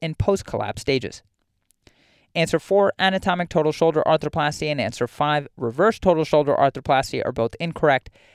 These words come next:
as the glenoid in this patient shows little involvement, and placing a glenoid component carries the risk for loosening, which this patient's age puts her at very high risk for.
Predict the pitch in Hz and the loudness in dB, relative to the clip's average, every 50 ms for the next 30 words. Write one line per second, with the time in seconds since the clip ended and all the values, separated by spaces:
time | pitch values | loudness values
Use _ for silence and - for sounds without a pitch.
0 | _ _ - 135 135 - 147 135 - 190 208 214 214 208 208 185 - 156 156 156 | _ _ -4 -4 -4 -4 -6 -6 -2 0 0 2 2 2 0 0 0 0 0 0
1 | 156 - - 139 104 - - 139 165 - - 135 123 120 120 120 110 113 113 110 | 0 0 -2 -4 -4 -2 -4 -8 -6 0 2 2 2 2 0 -2 -2 -2 -2 -4
2 | 117 127 143 160 160 156 156 156 - _ _ _ - - 143 143 - - 165 151 | 0 2 2 2 4 2 0 -4 -4 _ _ _ -10 -8 -4 0 2 2 2 2
3 | - - - - 147 143 127 165 175 190 202 208 202 - - 185 165 - 147 131 | 0 -4 -6 -4 -8 -6 -2 -2 0 0 0 0 -2 0 -2 0 2 2 2 2
4 | 131 139 147 - - - 180 196 190 180 - 165 131 123 120 - - - 127 139 | 0 -2 -4 -2 -2 0 0 0 0 0 -2 0 2 2 0 0 -4 -6 -4 0
5 | 185 208 - - 185 180 180 160 _ _ _ _ _ - 156 151 - - 147 139 | -2 -2 -2 -4 -6 -6 -6 -8 _ _ _ _ _ -2 -2 -2 0 -2 -4 -4
6 | - - 151 143 - - 127 - - - 180 175 180 180 - - _ _ - - | -2 -2 -4 -4 -4 -6 -12 -10 -4 -2 0 0 0 0 -4 -12 _ _ -2 2
7 | 196 240 - - - 170 113 110 120 - _ _ - 147 147 - - 131 113 107 | 2 2 2 0 0 0 0 0 0 -4 _ _ -4 -4 -4 -4 -4 -6 -4 -4
8 | 107 107 - 107 107 110 127 139 - - - - - - _ | -4 -4 -2 -4 -2 0 -2 -2 -2 -4 -8 -10 -10 -10 _